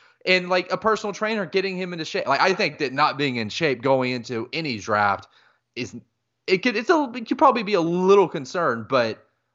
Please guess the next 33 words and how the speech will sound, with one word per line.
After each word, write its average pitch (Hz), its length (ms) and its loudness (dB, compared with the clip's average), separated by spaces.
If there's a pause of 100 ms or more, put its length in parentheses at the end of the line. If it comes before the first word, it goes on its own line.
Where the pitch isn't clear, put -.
(160)
why 202 100 -4
don't 262 100 -2
we 269 80 -2
be 247 120 0
concerned 220 400 2
if 170 60 -2
they're 196 100 2
not 180 200 4
in 165 60 -4
shape 170 320 -2
after 147 300 2
they've 117 160 -6
been 113 140 -6
in 107 100 -8
the 104 140 -8
N 98 100 -10
B 98 140 -10
A 101 120 -6
for 95 440 -8
a 113 80 -4
year? 92 400 -8 (1500)
'Cause 131 120 -2
I 165 40 4
don't 202 120 2
think, 202 120 2
is 151 160 2
anybody 196 260 6
saying 185 240 0
he's 160 120 0
out 165 100 2
of 147 60 -4
shape 151 200 -2
now? 143 320 2